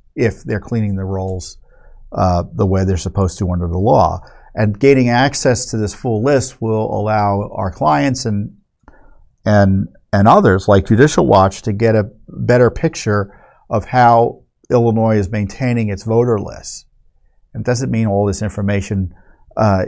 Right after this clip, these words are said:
you know, uh, is gonna be misused. It's for the purposes of maintaining cleaner lists.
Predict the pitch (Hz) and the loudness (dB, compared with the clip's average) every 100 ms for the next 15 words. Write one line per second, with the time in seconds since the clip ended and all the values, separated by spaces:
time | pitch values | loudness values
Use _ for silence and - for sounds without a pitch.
0 | - 127 113 98 92 95 - - 101 98 | -6 -6 -4 -2 -4 -8 -18 -12 -6 -6
1 | 90 - _ _ - - _ _ _ _ | -6 -12 _ _ -20 -20 _ _ _ _
2 | - 101 120 104 107 101 98 - 175 143 | -8 -2 -2 0 0 -2 -4 -2 2 2
3 | 98 101 - 107 101 - 151 147 131 - | 0 -6 -6 -8 -6 -2 -2 -2 -6 -4
4 | 104 101 95 - - _ _ _ 107 107 | -4 -4 -6 -12 -20 _ _ _ -2 -2
5 | 104 - 127 123 113 107 131 123 117 110 | -4 -8 -6 -2 -2 -2 -2 0 -2 -4
6 | - - - 127 113 107 - 107 113 - | -8 -18 -6 -2 -2 -4 -4 0 0 -2
7 | - - | -10 -16